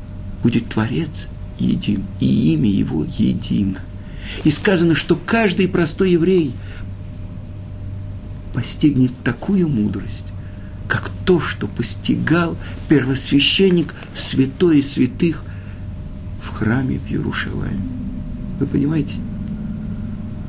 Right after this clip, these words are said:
какое время это будет? И это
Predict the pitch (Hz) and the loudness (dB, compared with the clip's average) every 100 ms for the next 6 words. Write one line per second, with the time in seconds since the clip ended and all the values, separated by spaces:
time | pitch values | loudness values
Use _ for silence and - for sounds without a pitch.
0 | - - - - - - - - - - | -10 -10 -10 -10 -10 -10 -8 -8 -8 -8
1 | - - - - - - 113 - 135 110 | -8 -8 -8 -10 -8 -2 0 2 2 2
2 | 113 117 98 90 - - - - - - | 2 0 -2 -4 -6 -6 -6 -6 -8 -10
3 | - - - - - - - - - - | -10 -10 -10 -10 -10 -10 -10 -8 -6 0
4 | 127 143 - | 0 0 -2